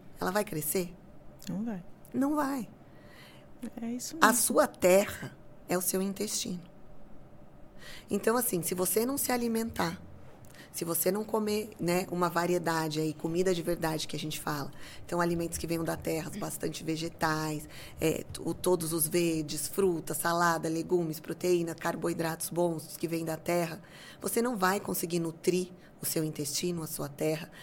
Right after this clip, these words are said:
Speaker 1: pra que ele fique saudável, pra que você consiga absorver os nutrientes. E aí, com isso, sim, você entra com uma suplementação que vai ser complementar,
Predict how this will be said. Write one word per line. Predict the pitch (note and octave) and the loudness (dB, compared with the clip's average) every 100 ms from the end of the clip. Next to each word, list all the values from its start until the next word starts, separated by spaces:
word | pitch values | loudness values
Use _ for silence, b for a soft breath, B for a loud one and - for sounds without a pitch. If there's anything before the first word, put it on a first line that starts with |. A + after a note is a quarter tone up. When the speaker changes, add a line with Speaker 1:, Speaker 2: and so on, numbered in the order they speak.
| B | B
Speaker 1:
pra | F3 | -8
que | E3+ | -2
ele | E3 | -2
fique | - D#3 - | 0 -4 -2
saudável, | D#3+ D3+ D#3 D#3+ E3 | -2 0 0 0 -2
pra | - | -6
que | D3+ | -6
você | E3 D#3+ E3 | -4 -2 -4
consiga | - D#3+ - F#3+ F#3+ | -4 -6 0 2 2
absorver | F3 - F3+ E3 E3 | 2 -2 -2 -2 -2
os | D#3+ | -4
nutrientes. | D#3+ - E3 D3 - B B - | -6 -2 -2 -4 -8 B B 0
E | F3 | 2
aí, | E3+ | 2
com | E3+ E3+ | 0 -2
isso, | E3 D3+ A3 | 0 0 -2
sim, | - - G#3+ G3+ | -2 0 0 0
você | F#3+ - | -2 0
entra | D#3+ D#3 | 0 -2
com | - D#3 | -6 -4
uma | D#3 | -2
suplementação | - - D#3 D#3 D#3 D3+ F3+ F#3 | -4 -2 0 0 -2 -4 -2 -2
que | F3 | 0
vai | E3+ | -2
ser | F3 E3+ - | -2 -6 -2
complementar, | G3 A3 C#4+ D#4+ - - G#3+ A3+ A3 A#3 B3+ - D#3+ | 2 2 2 -2 0 4 6 4 0 0 -2 -4 -6